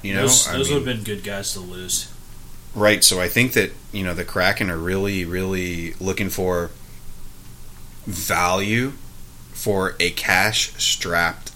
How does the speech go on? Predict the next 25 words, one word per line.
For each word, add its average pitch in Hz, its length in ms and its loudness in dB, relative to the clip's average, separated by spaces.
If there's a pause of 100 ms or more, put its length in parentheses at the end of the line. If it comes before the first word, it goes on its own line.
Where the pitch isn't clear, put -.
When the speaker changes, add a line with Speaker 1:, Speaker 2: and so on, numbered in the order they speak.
Speaker 1:
league 78 460 -6 (320)
Speaker 2:
Yeah. 92 140 -4
Speaker 1:
right 80 100 0
now, 67 160 -6
because 98 360 2 (420)
they 104 200 8
literally 117 480 4
hold 101 380 2
so 98 320 4
many 104 300 4
decent 98 540 4
players, 101 440 2
good 113 300 2
players, 76 540 -2 (1040)
for 107 120 2
the 95 100 2
price 95 400 4
that 98 180 -6
they're 87 180 2
getting 82 260 -4
paid. 78 420 -6 (600)
And 92 460 2 (1400)
at, 101 200 2 (220)
you 101 200 0
know, 92 160 -2